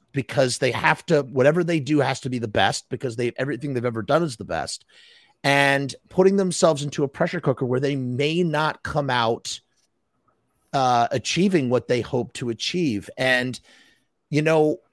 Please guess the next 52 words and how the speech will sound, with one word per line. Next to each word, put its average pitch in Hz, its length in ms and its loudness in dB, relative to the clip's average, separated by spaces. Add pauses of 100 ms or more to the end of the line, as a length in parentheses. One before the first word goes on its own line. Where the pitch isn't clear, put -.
(580)
the, 147 300 4
the 147 160 0
movie 220 420 4
is 139 180 2
reframed, 147 1000 0
the 143 140 2
way 180 180 4
that 214 160 0
they've 151 240 2
re-, 143 240 2
a - 80 0
lot 196 240 6
of 170 80 2
stuff - 260 2
has 117 120 -4
gotten 107 380 0
reframed 113 580 0
and 101 180 -2
revised 104 720 4
over 98 160 -2
the 98 100 -6
years 95 360 -4
and 101 120 -6
this, 104 160 -4
that, 104 200 0
and 95 100 -4
the 101 80 2
other. 95 320 0 (460)
And 165 320 4
the 165 100 2
truth - 240 -4
of - 40 -12
the 220 80 0
matter 208 280 6
is, 170 260 8
like, 143 340 4
the 151 120 -4
reason 185 320 0
why 175 180 6
they're, 156 300 2
I 135 100 0
feel 165 180 0
like 143 220 2
everybody's 139 380 -2
happy 131 380 -2
and 117 100 -4
smiling 147 440 0
all 92 80 0
the 90 60 -2
time 110 220 -6
is 117 80 -8
because 147 400 -2